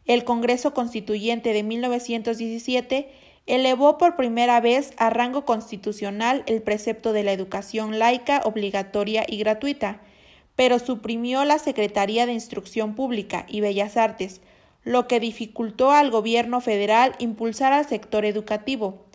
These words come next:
Esta situación cambió en mil novecientos veintiuno, cuando estando en la presidencia el general Álvaro Obregón y por iniciativa de José Vasconcelos,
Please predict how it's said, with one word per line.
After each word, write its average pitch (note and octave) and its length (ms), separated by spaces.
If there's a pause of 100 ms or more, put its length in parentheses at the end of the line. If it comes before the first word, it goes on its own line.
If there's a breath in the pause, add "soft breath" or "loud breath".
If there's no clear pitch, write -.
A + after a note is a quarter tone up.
(500 soft breath)
Esta C4+ 320
situación A#3 600
cambió A3+ 540
en A3 160
mil A#3 160
novecientos G#3+ 560
veintiuno, G#3+ 580 (440 soft breath)
cuando A#3+ 260
estando C4+ 400
en D#4 60
la C#4+ 120
presidencia A3+ 840
el A3+ 120
general A#3+ 580
Álvaro C4+ 360
Obregón G#3+ 500
y A3 100
por A3 180
iniciativa G#3+ 640
de B3+ 80
José A3 320
Vasconcelos, A#3+ 800